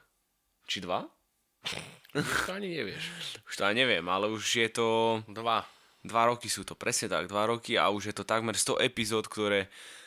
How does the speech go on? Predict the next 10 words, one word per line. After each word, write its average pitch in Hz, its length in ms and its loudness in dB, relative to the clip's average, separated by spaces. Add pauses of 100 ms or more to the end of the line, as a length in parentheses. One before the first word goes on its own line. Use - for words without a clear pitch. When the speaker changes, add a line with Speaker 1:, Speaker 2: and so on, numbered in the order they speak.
(180)
Speaker 1:
si 95 160 -4
môžete 113 320 0
vypočuť 110 720 -2 (400)
na 90 560 0
Spotify, 98 880 0 (480)
Apple 113 240 0
Podcast, 98 880 0
Google 113 320 -4
Podcast 98 800 0 (720)
a 65 160 -4